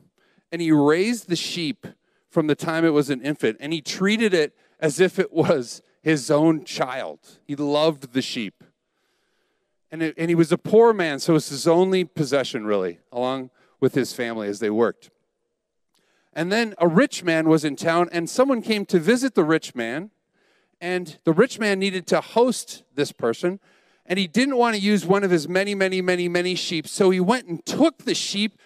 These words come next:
from the poor man who only had one sheep and killed it in order to provide hospitality to the guest.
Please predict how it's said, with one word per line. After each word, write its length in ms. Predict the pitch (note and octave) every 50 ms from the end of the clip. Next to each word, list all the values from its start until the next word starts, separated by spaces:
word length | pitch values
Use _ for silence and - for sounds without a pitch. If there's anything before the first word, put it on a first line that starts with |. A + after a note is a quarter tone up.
| _ _ _
from 320 | _ - A3 A#3+ B3+ A#3+
the 100 | A3 F#3+
poor 360 | - - F#3 A#3+ C4+ C#4 C4+ B3
man 260 | G3 F3+ F#3 G3 G3+
who 100 | G3+ G3
only 220 | G3+ G#3 G3 F#3+
had 200 | F#3 F#3 F3+ F3
one 280 | E3+ E3 G3 A3 B3 B3
sheep 320 | - - G#3 G3 G3+ - -
and 220 | F3 F3+ E3+ -
killed 380 | - - C#4 D4 D#4 D#4 A#3+ G3+
it 180 | G#3 A#3 - _ _ _ _ -
in 140 | F#3+ G3 G3
order 200 | G#3 A3 G#3+ A3
to 160 | - - G#3
provide 580 | E3+ - F#3 F#3 E3+ D3 E3 F3+ G3 G3+ G3+ F#3
hospitality 840 | G3 F#3+ F3+ - - F3 - - F#3 F3 E3+ E3+ E3+ E3+ D#3+ E3
to 180 | D#3+ - - F3
the 120 | D#3 C3
guest. 580 | A2+ _ C#3+ C#3+ A#2 F2 - - - - _ _